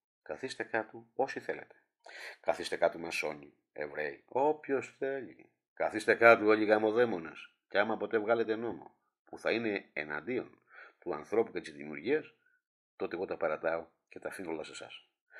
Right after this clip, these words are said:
Δεν θα μπορέσει κανένας να βγάλει ποτέ νόμο εναντίον του ανθρώπου,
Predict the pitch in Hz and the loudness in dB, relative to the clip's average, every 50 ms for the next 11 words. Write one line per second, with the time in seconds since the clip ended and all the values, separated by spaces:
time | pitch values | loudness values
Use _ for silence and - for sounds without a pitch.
0 | - - - - - 90 90 113 120 113 101 92 85 80 80 90 107 95 - - | -18 -18 -12 -6 -4 4 6 8 8 8 8 4 2 2 2 4 4 2 2 -2
1 | - - 82 87 107 107 87 78 73 71 76 78 87 104 101 87 80 - - 82 | -2 0 0 2 2 0 -2 -4 -6 -8 -6 0 4 4 4 4 2 -2 -4 -4
2 | - - 127 120 98 82 71 69 - - _ _ _ _ _ _ _ _ _ _ | 2 4 4 4 4 2 -4 -12 -14 -20 _ _ _ _ _ _ _ _ _ _
3 | _ _ _ _ - 78 76 76 78 87 107 95 76 71 - 73 73 76 - 95 | _ _ _ _ -14 -12 -10 -10 -6 -2 -2 -2 -2 -2 -6 -10 -10 -8 -4 -2
4 | 101 87 - - | -2 -2 -2 -6